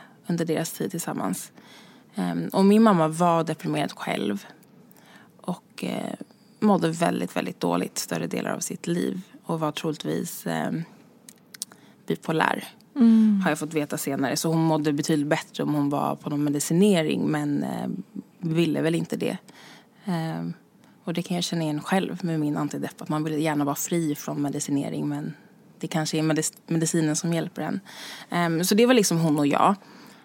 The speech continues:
Speaker 1: Eh, och vi bodde i Hallonbergen i, här i Stockholm, som tillhör Sundbyberg, och, eh, hade inga pengar alls i princip. Vi levde ju på socialbidrag. Min mamma jobbade ibland,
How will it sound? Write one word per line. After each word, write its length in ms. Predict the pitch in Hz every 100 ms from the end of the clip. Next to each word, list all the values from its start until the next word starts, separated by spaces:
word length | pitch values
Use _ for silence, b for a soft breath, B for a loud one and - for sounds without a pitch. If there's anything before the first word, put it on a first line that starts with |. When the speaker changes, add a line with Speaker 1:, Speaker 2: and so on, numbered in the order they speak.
| B
Speaker 1:
Eh, 560 | 180 175 170 165 165 165
och 160 | 170 175
vi 60 |
bodde 300 | 175 170 165
i 20 | 160
Hallonbergen 840 | 160 156 156 156 165 196 247 254 -
i, 240 | 180 165
här 220 | 165 151
i 140 | 156 170
Stockholm, 640 | - - - 185 202 190 - -
som 220 | - 160
tillhör 220 | - 160
Sundbyberg, 600 | 147 160 147 143 - 165 -
och, 440 | - 165 - - 71
eh, 300 | 67 69 180 - b b b b b b b b b -
hade 440 | - 190 202 180 156
inga 180 | 139 143
pengar 300 | - 131 -
alls 320 | 170 170 -
i 80 | -
princip. 400 | - - - - - - -
Vi 180 | - 175
levde 220 | 170 160
ju 80 | 143
på 160 | - 156
socialbidrag. 840 | 165 - 151 139 - 139 135 147
Min 140 | 160 156
mamma 240 | 151 143
jobbade 380 | 143 135 139 139
ibland, 560 | 139 143 135 135 147